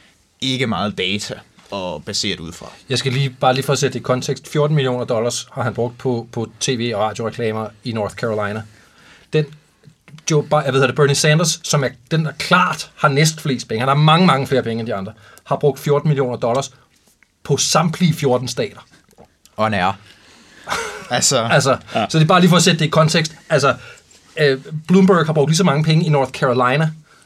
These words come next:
Speaker 2: som den, der har brugt næstflest penge, har brugt i fjorten stater.
Speaker 3: Ja.
Speaker 2: Det er et tæppebombardement af en anden verden,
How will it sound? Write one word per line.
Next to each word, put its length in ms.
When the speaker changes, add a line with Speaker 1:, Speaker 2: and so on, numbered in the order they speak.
Speaker 2:
som 220
den, 160
der 60
har 60
brugt 220
næstflest 600
penge, 280
har 140
brugt 260
i 60
fjorten 300
stater. 280
Speaker 3:
Ja. 60
Speaker 2:
Det 160
er 140
et 160
tæppebombardement 1120
af 100
en 60
anden 260
verden, 420